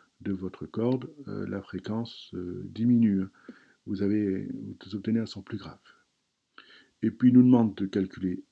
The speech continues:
petit a avec les valeurs proposées dans l'énoncé. Donc, isoler A dans la formule A égale A F fois L. Et puis, le calcul ne pose pas de problème particulier. N'oubliez pas de mettre, euh, là, ici, en mètres. Trois cent soixante-quatorze hertz fois mètre. Il y avait un, une erreur de, d'unité dans le livre.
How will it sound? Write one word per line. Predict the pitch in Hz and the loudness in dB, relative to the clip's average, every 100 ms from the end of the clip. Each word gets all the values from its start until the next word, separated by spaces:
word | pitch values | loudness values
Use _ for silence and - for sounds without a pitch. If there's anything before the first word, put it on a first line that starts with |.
| _ | _
petit | 107 113 - | -8 -8 -6
a | 113 | -4
avec | 98 95 | -4 -4
les | |
valeurs | 98 104 104 | -6 -4 -6
proposées | - 98 87 98 | -10 -14 -8 -6
dans | 92 | -6
l'énoncé. | 95 92 - 127 147 - - - | -6 -8 -2 0 0 -10 -20 -14
Donc, | 98 - | -12 -4
isoler | 143 127 120 117 | 4 6 8 6
A | - 117 | 2 -2
dans | 104 | -2
la | 98 | -4
formule | 95 101 110 | -4 -4 -4
A | - 107 | -8 -8
égale | 95 - | -6 -8
A | 107 107 - - | -10 -14 -12 -12
F | 101 | -12
fois | - - - | -12 -12 -8
L. | 120 156 190 _ _ _ _ - _ _ | -4 -4 -6 _ _ _ _ -20 _ _
Et | - | -16
puis, | - 101 | -8 -4
le | 98 | -2
calcul | 98 95 104 | -2 -2 -4
ne | |
pose | - 92 | -4 -12
pas | 95 | -12
de | |
problème | - 98 | -6 -6
particulier. | 90 90 - - 110 | -4 -10 -12 -6 0
N'oubliez | 139 120 104 107 | 0 0 -4 -2
pas | 113 123 | -2 2
de | |
mettre, | 117 110 - - | 2 2 -2 -8
euh, | 104 98 | -6 -4
là, | 98 104 104 | -4 -4 -6
ici, | 95 98 | -8 -8
en | 92 | -2
mètres. | 131 190 - _ _ _ _ _ _ | -2 -4 -10 _ _ _ _ _ _
Trois | 113 | -12
cent | - | -10
soixante-quatorze | - 104 101 104 92 - | -10 -8 -6 -6 -8 -6
hertz | 123 - - - | -6 -6 -20 -20
fois | - 101 | -10 -4
mètre. | 107 156 - | -2 -2 -4
Il | 95 | -4
y | |
avait | 101 107 | -2 -2
un, | 101 98 - _ | -4 -8 -14 _
une | 101 | -10
erreur | 101 101 95 | -6 -6 -6
de, | 98 | -10
d'unité | 98 98 98 - | -10 -6 -6 -6
dans | 92 90 | -10 -8
le | |
livre. | 92 123 143 | -6 -8 -8